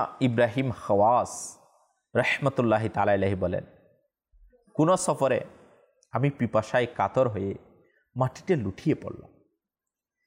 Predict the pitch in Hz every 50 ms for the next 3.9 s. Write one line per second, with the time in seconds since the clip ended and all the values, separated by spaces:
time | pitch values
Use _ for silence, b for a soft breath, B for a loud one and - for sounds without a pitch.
0 | _ _ _ - 107 107 113 123 127 123 113 110 110 101 98 - - _ _ _
1 | _ - - - - - 120 123 147 160 151 - - - 101 - - - - -
2 | - _ - - 110 - - - 113 101 98 101 107 101 95 92 95 - - 117
3 | - - - 98 101 - - - - 98 - - 85 - - - - -